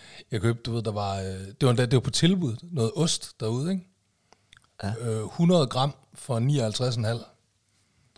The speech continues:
Speaker 1: Og så tænkte jeg så, "Jamen, den ser lækker ud," og sådan noget der. Jeg tager bare hundrede gram, så det er f-, det er, fordi jeg tænkte, nioghalvtreds en halv, så tænkte jeg, "Åh, okay, hundrede gram ost, det, det er ikke særlig meget."
Speaker 2: Nej.
Speaker 1: Skulle jeg lige hilse at sige. Det er
Speaker 2: Men,
Speaker 1: virkelig,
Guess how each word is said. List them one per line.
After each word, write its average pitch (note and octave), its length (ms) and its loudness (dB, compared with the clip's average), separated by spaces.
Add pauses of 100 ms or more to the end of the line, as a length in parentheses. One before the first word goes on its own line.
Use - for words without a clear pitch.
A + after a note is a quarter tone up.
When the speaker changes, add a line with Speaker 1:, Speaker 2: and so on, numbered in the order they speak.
(120)
Speaker 1:
Og - 80 -20
så A2+ 40 -10
tænkte A#2+ 180 -6
jeg G#2 100 -10
så, - 120 -12
"Jamen, C3 120 -6
den E3+ 120 2
ser D3 120 6
lækker B2+ 280 2
ud," A2 160 -4
og F#2+ 80 -6
sådan F2 60 -12
noget G2 140 -6
der. F#2 60 -8 (100)
Jeg G#2 100 -8
tager G#2+ 180 -4
bare F#2+ 180 -8
hundrede G#2 280 -4
gram, G2+ 200 -6
så G#2 140 -10 (380)
det B2 60 -2
er A#2 60 2
f-, - 200 -14 (100)
det B2+ 80 0
er, A2 40 -4 (240)
fordi B2 200 -8
jeg - 80 -4
tænkte, C3+ 260 -4
nioghalvtreds C#3 440 4
en A#2 80 0
halv, C3 200 2
så A#2+ 100 -2
tænkte A#2+ 180 -2
jeg, A#2+ 80 -4
"Åh, B2+ 140 0
okay, C#3 200 0 (500)
hundrede F3+ 340 4
gram A2 200 0
ost, - 380 -2
det, - 80 -10 (120)
det C3+ 140 0
er A#2+ 40 0
ikke B2+ 160 -2
særlig A#2+ 260 -2
meget." G2 240 -8 (300)
Speaker 2:
Nej. F#2 200 -4 (160)
Speaker 1:
Skulle - 200 -2
jeg C3 40 -2
lige D3+ 120 4
hilse - 260 0
at C3 60 -6
sige. C3+ 220 0
Det A2+ 100 2
er - 40 2
Speaker 2:
Men, D3+ 60 -2
Speaker 1:
virkelig, B2+ 260 4